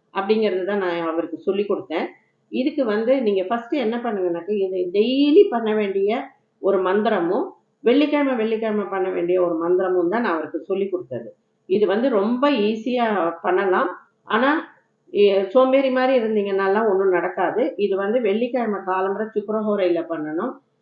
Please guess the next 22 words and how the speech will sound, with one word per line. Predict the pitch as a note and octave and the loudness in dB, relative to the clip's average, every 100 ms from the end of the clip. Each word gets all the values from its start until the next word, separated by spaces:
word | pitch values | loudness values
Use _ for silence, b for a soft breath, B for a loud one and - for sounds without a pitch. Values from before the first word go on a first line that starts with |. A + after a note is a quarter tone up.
| _ | _
தினமும் | F#3 A#3+ C4+ D4 C4+ | 0 2 4 2 2
வந்து | G#3 G#3 | 0 -2
காலம்பரை | A3 G3 F3+ F3+ F3+ C4 C#4+ | -2 0 2 2 0 0 -2
அந்த | - F#3 F3+ F3+ | -2 0 2 0
சுக்கிரஹோரை | G#3+ B3+ C4 A#3 F#3 | 0 2 2 2 0
டைம் | F3+ F#3+ G3+ | -2 -2 -2
வந்து | F#3+ F#3 G3+ | 0 -2 0
கு-, | F3+ E3 D#3+ D#3 | -2 0 0 -2
வெள்ளிக்கிழமைக்கு | E3+ G#3 A#3 B3 A3 F#3+ | -2 -2 -2 -2 -2 -4
மட்டும்தான் | F#3+ F#3 G3+ G#3+ A#3 G#3 | -6 -4 -4 -2 -4 -2
காலம்பரை | F3+ F#3 F#3 F3+ | 0 2 2 2
வரும். | D3+ D3 - _ _ | 0 -4 -12 _ _
மீதி | A3 B3 B3 A3 | -2 0 0 0
நாள்லாம் | F#3+ F#3+ A3 | 2 2 0
மாறும். | F#3+ F3+ F#3+ D#3+ - | 0 0 2 0 -2
ஆனா, | F#3 G3 G#3+ | -4 0 0
அப்ப | G#3 G#3+ | 0 0
நீங்க | C4 A#3 | 0 0
சுக்கிரஹோரையில | F#3+ G#3+ A#3+ B3 A#3 G3 E3+ | -2 -4 -2 0 2 2 2
பண்ண | F3 F3 | 0 0
வேண்டிய | G3 F3+ E3 D#3+ | 0 -2 -4 -2
தேவையில்லை. | F3 F3+ D#3+ D#3 | 0 0 0 -2